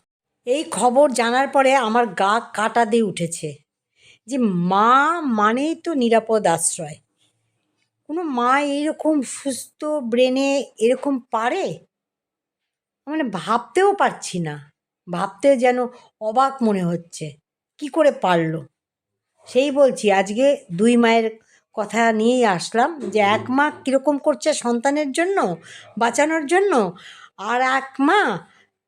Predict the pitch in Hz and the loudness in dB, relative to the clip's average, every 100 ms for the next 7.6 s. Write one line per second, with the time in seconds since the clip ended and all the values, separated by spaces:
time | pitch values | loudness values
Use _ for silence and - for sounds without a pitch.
0 | _ 214 214 247 214 214 233 302 370 - | _ -18 -2 0 2 2 2 0 0 -2
1 | 320 311 262 269 254 - 262 320 339 240 | 0 2 4 2 2 -2 0 0 0 -8
2 | 190 214 226 220 247 403 392 _ _ _ | 0 4 4 4 2 2 -2 _ _ _
3 | 208 247 226 254 320 240 226 202 - 180 | -6 -2 2 2 2 0 0 -2 -4 -2
4 | 202 214 302 381 208 170 139 131 - _ | 0 2 2 2 0 -2 -4 -10 -14 _
5 | _ _ _ _ _ _ _ _ _ _ | _ _ _ _ _ _ _ _ _ _
6 | _ _ _ _ _ 226 214 269 262 196 | _ _ _ _ _ -4 -4 -4 -6 -8
7 | 196 226 190 185 196 233 | -4 -4 0 0 0 -2